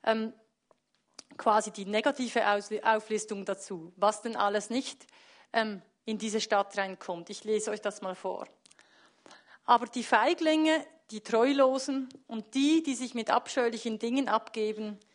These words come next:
die sexuell unmoralisch leben und alle, die okkulte Praktiken ausüben, die Mörder, die Götzendiener und alle Lügner, die erwartet der See, der mit brennendem Schwefel gefüllt ist. Das heißt, der zweite Tod.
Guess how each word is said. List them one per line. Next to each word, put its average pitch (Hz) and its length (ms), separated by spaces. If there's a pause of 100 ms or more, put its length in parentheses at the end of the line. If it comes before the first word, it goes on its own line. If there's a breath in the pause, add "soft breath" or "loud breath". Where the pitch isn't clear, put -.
(400 soft breath)
die 254 80
sexuell 254 560
unmoralisch 285 680
leben 262 380
und 214 180
alle, 285 420 (360 soft breath)
die 247 100
okkulte 247 400
Praktiken 254 640
ausüben, 233 680 (280 loud breath)
die 202 100
Mörder, 262 540
die 208 180
Götzendiener 254 720
und 220 160
alle 233 300
Lügner, 233 420 (640 soft breath)
die 294 160
erwartet 220 560
der 208 80
See, 185 460 (160)
der 208 80
mit 208 180
brennendem 247 380
Schwefel 196 400
gefüllt 196 420
ist. - 300 (240)
Das - 220
heißt, 226 380
der 196 120
zweite 180 420
Tod. - 420